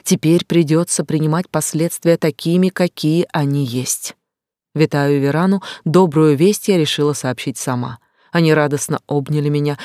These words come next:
размягчив сердце, но я все же в конце добавила:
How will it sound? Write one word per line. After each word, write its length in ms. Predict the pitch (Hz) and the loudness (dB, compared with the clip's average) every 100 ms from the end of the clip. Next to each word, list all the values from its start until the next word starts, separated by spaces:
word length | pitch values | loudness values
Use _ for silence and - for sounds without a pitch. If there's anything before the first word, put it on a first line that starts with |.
| - | -2
размягчив 680 | 180 165 151 147 - 151 - | 2 2 2 -2 -2 -6 -4
сердце, 540 | - 151 135 - - - - | -2 0 -2 -6 -12 -14 -4
но 100 | 170 | 0
я 160 | 156 147 | 2 0
все 340 | - - 196 | -2 -4 -4
же 100 | 202 | -4
в 100 | 208 | -8
конце 440 | - 147 131 - 143 | -8 -6 -4 -4 -2
добавила: 680 | 175 160 135 127 127 139 | -2 -2 -4 -6 -10 -12